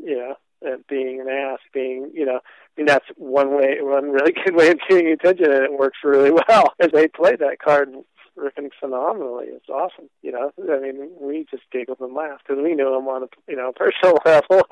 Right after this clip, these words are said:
I never had an issue with any of those <laughs> guys, you know, as far as, because they respected who, what we did and what, who we, you know, but if they didn't have respect for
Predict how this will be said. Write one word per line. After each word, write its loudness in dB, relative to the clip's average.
I -4
never -6
had 0
an -8
issue -8
with -16
any -6
of -6
those -6
<laughs> -10
guys, -2
you 2
know, 2
as 4
far 4
as, 2
because 2
they 6
respected -2
who, -2
what 0
we -6
did 4
and -4
what, -2
who -2
we, 0
you 4
know, 2
but 6
if 2
they 2
didn't 4
have 4
respect 0
for -2